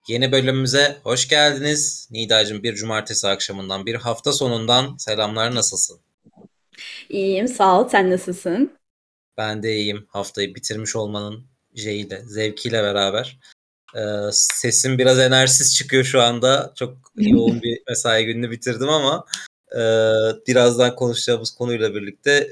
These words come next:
Speaker 1: biraz yükselirim diye düşünüyorum.
Speaker 2: Bence
Speaker 1: Ee,
Speaker 2: de.
Speaker 1: evet, e, yani ne konuşacağız? Behzat Ç konuşacağız. Behzat Ç'nin,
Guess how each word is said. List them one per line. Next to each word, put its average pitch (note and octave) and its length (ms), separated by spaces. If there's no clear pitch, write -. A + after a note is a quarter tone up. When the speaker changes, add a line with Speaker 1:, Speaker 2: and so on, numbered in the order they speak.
Speaker 1:
biraz A2+ 500
yükselirim A2+ 680
diye C3 240
düşünüyorum. A2+ 600
Speaker 2:
Bence F#3+ 300
Speaker 1:
Ee, F3 80
Speaker 2:
de. F#3 40
Speaker 1:
evet, G#2 520
e, G#2+ 240
yani A#2 400
ne D3 120
konuşacağız? C3+ 920
Behzat C3 480
Ç C3+ 240
konuşacağız. B2 640
Behzat A2+ 480
Ç'nin, B2+ 540